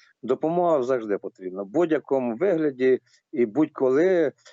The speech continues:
От, головне питання сьогодні з, з людьми, тому що, на превеликий жаль, е, і таке склалося, е,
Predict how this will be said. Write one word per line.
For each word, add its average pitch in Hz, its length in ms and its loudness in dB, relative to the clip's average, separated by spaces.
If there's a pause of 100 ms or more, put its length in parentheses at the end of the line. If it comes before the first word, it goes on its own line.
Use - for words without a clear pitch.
(240)
От, 123 380 0
головне 147 580 0
питання 170 500 -2
сьогодні 143 540 0
з, 110 180 -4 (100)
з 98 160 -6
людьми, 127 420 0
тому 135 200 0
що, 135 220 -2 (460)
на 120 120 -2
превеликий 151 520 0
жаль, 151 380 0 (160)
е, 110 360 -4
і 113 380 -10
таке 117 260 -4
склалося, 123 560 0 (520)
е, 104 420 -2